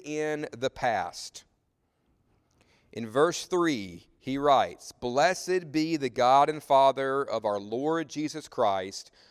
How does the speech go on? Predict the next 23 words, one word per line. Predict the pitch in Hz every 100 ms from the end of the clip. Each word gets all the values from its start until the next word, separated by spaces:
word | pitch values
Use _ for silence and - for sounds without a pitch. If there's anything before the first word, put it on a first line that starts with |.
| _ -
According | - 170 196 196 190
to | 175 170
his | 151
great | 113 123 143 170 151
mercy, | 143 139 139 - 95
he | 101 117
has | 107
caused | - 139 147 165 -
us | 135 127 127 - - _ _
to | -
be | 123
born | 104 117 143 196
again | 180 170 170 170 175
to | 143
a |
living | 117 123 143 180 156
hope | 127 117 117 - - _ _ _ _ _
through | _ 139 143 175 185 196 185
the | 143 127
resurrection | 113 135 170 185 170 160 143 - 113 110
of | 110 107
Jesus | 98 120 135 147 -
Christ | - 117 113 110 107 -